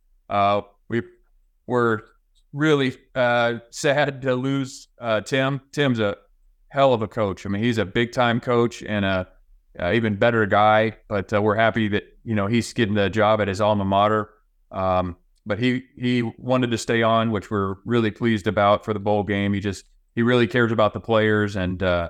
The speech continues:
so we're grateful. Uh, but in terms of the game plan and the rhythm of practice and all that, honestly, it's been incredibly smooth.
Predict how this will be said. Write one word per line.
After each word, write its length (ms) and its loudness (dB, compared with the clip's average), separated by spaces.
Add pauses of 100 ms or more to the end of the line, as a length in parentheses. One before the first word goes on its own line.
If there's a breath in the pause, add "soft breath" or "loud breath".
(380)
so 200 -4
we're 160 0
grateful. 680 0
Uh, 220 -2
but 180 -2
in 80 -2
terms 300 -2
of 120 -2
the 60 -4
game 280 0
plan 400 0
and 120 -2
the 200 -6 (100)
rhythm 300 2
of 140 -2
practice 420 0
and 100 0
all 140 4
that, 180 2
honestly, 400 -2
it's 160 -6
been 140 0
incredibly 480 0
smooth. 300 -6